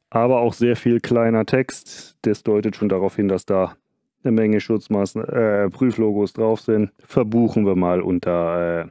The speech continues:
sollte auf jeden Fall passen. Was können wir noch? Wir können noch den, äh, mal auseinandernehmen. Was steht drauf? Sumida mit einem Barcode. Äh,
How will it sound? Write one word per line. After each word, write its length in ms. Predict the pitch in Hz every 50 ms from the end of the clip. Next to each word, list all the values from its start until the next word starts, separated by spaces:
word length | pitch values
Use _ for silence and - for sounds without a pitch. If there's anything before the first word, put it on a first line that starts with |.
| _ _ _ _ _
sollte 500 | 104 101 90 95 90 90 87 82 - 90
auf 180 | 87 85 - -
jeden 240 | 90 87 85 85 80
Fall 340 | - - 92 87 87 82 - - - - _ _ _ _ _ _ _ _ _ _ _ _ -
passen. 540 | - - 101 104 95 - - 110 104 92 85 - - - - _ _ _ _ _ _ _
Was 140 | - 135 -
können 140 | 180 180 180
wir 40 |
noch? 200 | 185 208 208 -
Wir 100 | - 151
können 260 | - 170 170 170 165 160
noch 140 | 156 143
den, 460 | - 156 147 143 143 143 135 135 135 135
äh, 480 | 127 117 120 120 117 117 113 113 110 107 95 - - - - -
mal 140 | 104 101 101
auseinandernehmen. 920 | 101 104 101 104 104 101 104 107 104 110 113 120 135 170 190 160 123 - - _ _ _ _ _ _ _ _ _ _ _ - - -
Was 120 | 123 117
steht 200 | - - 143 127
drauf? 380 | 131 131 131 135 135 123 - - -
Sumida 960 | - 123 110 107 113 120 120 127 127 143 160 156 170 160 160 160 170 175 170 - - _ -
mit 240 | 123 117 123 - -
einem 120 | 123 113
Barcode. 680 | 104 117 123 139 143 - - 147 143 143 139 - - - - _ _ _ _
Äh, 180 | - - 110 -